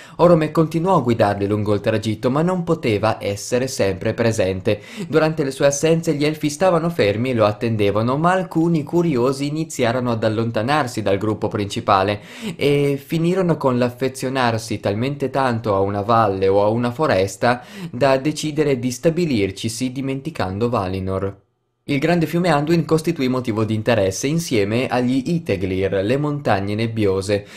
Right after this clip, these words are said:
che Melkor innalzò per impedire a Orome di trovare la sua fortezza, Utumno,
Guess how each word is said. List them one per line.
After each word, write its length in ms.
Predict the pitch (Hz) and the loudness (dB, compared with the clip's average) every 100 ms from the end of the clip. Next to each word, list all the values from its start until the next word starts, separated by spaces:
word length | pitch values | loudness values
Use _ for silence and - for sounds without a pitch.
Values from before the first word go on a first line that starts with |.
| 175 | -10
che 100 | 156 | -2
Melkor 480 | 151 180 175 175 170 170 | 0 0 2 2 2 0
innalzò 720 | 160 160 156 151 - 135 117 | -2 0 0 -2 0 2 2
per 140 | 123 | 2
impedire 480 | 120 120 127 131 131 | 0 0 -2 0 2
a 100 | 120 | 4
Orome 320 | 113 117 117 | 4 4 2
di 140 | 117 147 | 0 -2
trovare 420 | 151 123 101 98 | -2 2 4 4
la 120 | 98 | 2
sua 180 | 98 98 | 0 -2
fortezza, 520 | - 104 113 104 - | -2 -2 0 0 0
Utumno, 640 | 104 110 131 104 101 104 | -2 0 -2 0 0 -2